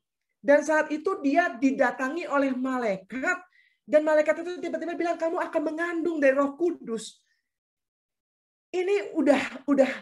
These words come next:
nggak, nggak pernah ia bayangkan. Dan kita bilang ini kabar sukacita. Betul. Tapi bagi Bunda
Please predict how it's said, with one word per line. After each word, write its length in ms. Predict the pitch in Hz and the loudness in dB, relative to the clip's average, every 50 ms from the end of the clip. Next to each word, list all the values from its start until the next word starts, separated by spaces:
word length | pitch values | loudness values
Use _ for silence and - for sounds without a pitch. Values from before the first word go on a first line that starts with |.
| - _ _ _ | -14 _ _ _
nggak, 400 | - 262 240 190 180 220 208 - - - - | -4 -2 2 6 6 6 6 4 0 -6 -4
nggak 300 | 233 214 175 160 226 - - - | -2 0 4 4 4 2 2 -2
pernah 240 | 269 - 262 262 262 262 | -2 0 0 -2 -2 0
ia 160 | 247 269 277 - | 2 4 4 4
bayangkan. 920 | 175 190 180 170 165 175 214 269 339 359 349 349 - - 175 175 190 233 262 _ _ _ _ _ _ _ _ _ _ _ _ _ _ _ _ _ _ _ _ _ _ _ _ _ | 4 4 4 4 4 2 2 0 -2 -4 -8 -12 -12 -10 -10 -10 -10 -12 -14 _ _ _ _ _ _ _ _ _ _ _ _ _ _ _ _ _ _ _ _ _ _ _ _ _
Dan 220 | - 208 302 330 | 2 4 4 4
kita 320 | 320 339 339 - 392 381 294 | 2 -4 -4 0 0 0 2
bilang 240 | 269 294 339 349 - - | 2 0 0 -2 -4 -6
ini 260 | 320 311 349 339 - - | -6 -6 -6 -8 -8 -6
kabar 260 | - 294 - 240 233 | -4 -2 0 2 0
sukacita. 640 | - - 277 - 262 262 - 339 - - 233 214 214 | 0 -2 -4 -6 -6 -4 -6 -8 -4 -4 -4 -4 -2
Betul. 840 | - - 403 - - - - 285 277 214 294 208 147 - - - _ _ | 0 -2 -2 -2 -4 -2 2 4 4 4 4 2 2 0 -4 -10 _ _
Tapi 260 | - - 240 269 262 | -8 -6 -4 -4 -2
bagi 300 | 196 196 214 202 180 226 | 0 2 2 2 0 -2
Bunda 320 | 196 185 233 220 220 220 | -6 -6 -2 2 2 2